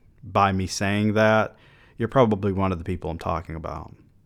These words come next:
But most of the people who follow me and that I follow, they're fucking cool. Before I start the essay,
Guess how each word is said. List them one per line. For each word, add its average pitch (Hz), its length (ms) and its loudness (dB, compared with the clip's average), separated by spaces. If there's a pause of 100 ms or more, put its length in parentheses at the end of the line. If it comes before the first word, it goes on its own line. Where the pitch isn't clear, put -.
(280)
But 156 120 4
most 202 280 4
of - 60 -4
the 208 60 2
people 170 300 -2
who 165 100 2
follow 165 360 6
me 139 400 4
and 101 140 0
that 104 120 0
I 120 160 2
follow, 98 380 2
they're 123 140 0
fucking 101 400 -4
cool. 98 400 -6 (280)
Before 117 340 6
I 92 120 4
start 90 600 0
the 87 160 -6
essay, 78 680 -4